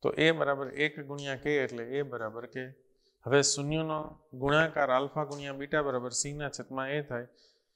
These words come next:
આલ્ફા એટલે ત્રણ વત્તા વર્ગમૂળ બે ગુણ્યા બીટા એટલે ત્રણ ઓછા વર્ગમૂળમાં બે બરાબર સી ના છેદમાં એ. એટલે કે આ બેયનો ગુણાકાર કરીએ તો બંને કાઉન્સમાં પહેલું પહેલું પદ સમાન છે, બીજું બીજું પદ સમાન છે, વચ્ચે વિરુદ્ધ નિશાની છે, એટલે પહેલા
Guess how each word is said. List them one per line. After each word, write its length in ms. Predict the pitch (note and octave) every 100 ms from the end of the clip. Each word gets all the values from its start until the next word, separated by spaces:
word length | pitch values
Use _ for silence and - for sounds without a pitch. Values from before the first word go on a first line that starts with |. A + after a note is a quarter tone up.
| _ - - _ -
આલ્ફા 360 | B2+ C#3+ - D#3
એટલે 240 | D3+ D3
ત્રણ 240 | C#3+ C#3+ D3+
વત્તા 340 | D3+ C#3+ C#3+
વર્ગમૂળ 360 | C#3+ C#3+ C#3+ C#3+
બે 180 | C#3 C#3
ગુણ્યા 420 | C3+ B2+ D3 C3+ B2
બીટા 320 | A#2+ C3 C#3+
એટલે 180 | C#3 B2+
ત્રણ 200 | C#3 C#3+
ઓછા 300 | C#3+ C#3+ C3
વર્ગમૂળમાં 600 | C3 C#3+ C#3 C#3 C3 B2
બે 140 | B2
બરાબર 380 | A#2+ B2+ C3 B2+
સી 200 | - C#3+
ના 160 | C#3+
છેદમાં 360 | B2+ B2+ B2+ B2
એ. 120 | A#2+ B2 _ _ _ _ _ _ -
એટલે 200 | C#3+ D3
કે 100 | D3
આ 100 | C#3
બેયનો 260 | C#3+ D3+ D3+
ગુણાકાર 440 | C#3+ D3+ D3+ D3+ D3
કરીએ 400 | D#3 D#3 C#3 B2+
તો 160 | C3+
બંને 360 | B2+ B2+ C#3 D3+ D#3
કાઉન્સમાં 560 | D3 C#3 C#3 - C#3+ C3
પહેલું 260 | C3+ C#3+
પહેલું 260 | D3 C#3+ C#3+
પદ 120 | C#3
સમાન 360 | - C#3 C#3 C3+
છે, 100 | C#3
બીજું 280 | B2 B2 C3+
બીજું 240 | B2+ C3+
પદ 180 | C3+ B2+
સમાન 380 | - C3+ C3+ C3+
છે, 120 | C3+
વચ્ચે 300 | A#2+ B2+ C3+
વિરુદ્ધ 340 | A#2 B2 C3+
નિશાની 480 | C3 C3+ B2+ C3+ C3+
છે, 120 | B2+
એટલે 180 | C3 B2
પહેલા 340 | A2+ B2+ C3+